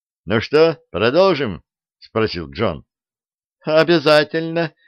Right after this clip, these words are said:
Тридцать шесть черные», — сказала девица,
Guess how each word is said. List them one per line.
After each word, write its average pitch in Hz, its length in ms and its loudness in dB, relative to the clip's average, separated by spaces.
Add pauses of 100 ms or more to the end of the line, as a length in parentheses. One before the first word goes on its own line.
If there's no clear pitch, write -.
(200)
Тридцать 165 480 0
шесть - 640 -6
черные», — 113 640 0 (520)
сказала 107 500 0
девица, 143 560 -4